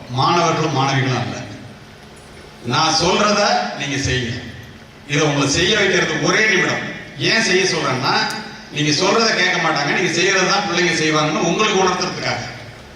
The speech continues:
All parents, please raise up your right hand. எல்லா பெற்றோர்கள் மட்டும், ஆசிரியர்கள் மட்டும் வலது கையை தூக்குங்க.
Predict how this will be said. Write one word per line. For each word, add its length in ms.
All 460
parents, 720
please 260
raise 280
up 140
your 180
right 340
hand. 200
எல்லா 360
பெற்றோர்கள் 560
மட்டும், 600
ஆசிரியர்கள் 560
மட்டும் 440
வலது 220
கையை 220
தூக்குங்க. 380